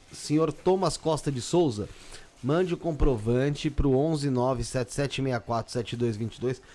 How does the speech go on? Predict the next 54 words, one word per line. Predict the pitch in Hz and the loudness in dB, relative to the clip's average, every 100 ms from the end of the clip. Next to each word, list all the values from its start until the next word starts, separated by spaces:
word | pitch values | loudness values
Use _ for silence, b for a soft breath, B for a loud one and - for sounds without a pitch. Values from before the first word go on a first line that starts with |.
| B B | B B
É | |
o | 127 | 2
mesmo | 175 165 | 2 2
número | 175 170 | 2 2
que | 147 | 0
você | 151 | -2
fez | 143 139 | -2 -4
o | 143 | -4
Pix, | - 104 - | -6 -8 -8
tá? | - 131 - B B B - | -6 -6 -6 B B B -6
Tá | |
aí | 123 | -2
na | 131 | 0
nossa | 131 117 131 | 0 -2 -2
descrição, | 127 - 135 - 95 | -4 -4 -6 -6 -6
onze | 120 143 131 | -4 -4 -2
nove | 123 127 | -2 -4
sete | - 120 | -4 -6
sete | - 123 - | -4 -6 -4
meia | 120 113 | -4 -4
quatro | 120 107 - | -4 -6 -4
sete | 113 - | -8 -4
dois | 120 107 | -2 -2
vinte | 110 107 | -2 -4
e | |
dois. | 120 123 147 - B 143 135 | 0 2 0 -2 B -20 -14
Manda | - 143 151 139 | -4 -2 0 0
lá | 139 | 0
o | |
comprovante, | 123 127 117 104 117 147 151 170 165 B B - | -2 -4 -4 -2 0 0 0 -4 -6 B B -6
eh, | 123 127 127 123 127 123 | -2 0 0 0 0 0
que | - | 0
aí | 143 | 2
eu | 139 | 2
vou | 135 | 0
te | 143 | -2
encaminhar | 135 135 135 127 127 | -2 -2 -2 -2 0
aí | 131 127 | 0 -2
pro, | 139 139 117 - B B - | 0 0 0 -4 B B -8
pro | 120 | -6
Therion | - 123 127 131 | -2 -2 0 0
pra | 120 123 | 0 -2
você | 113 120 | -2 -4
tá | 113 | -4
fazendo | 123 113 120 | -2 -2 -2
aí | 123 123 | 0 0
esse | 110 120 | -2 -2
jogo | 117 120 - | -2 -2 -4
com | |
ele. | 101 90 | -6 -8
Thomas | - 151 170 165 147 - | -4 0 0 0 -2 -4
Costa | 143 151 143 - 135 | -4 -2 -2 -4 -4
de | 143 | -6
Souza. | 147 - 143 135 104 | -8 -2 2 2 -2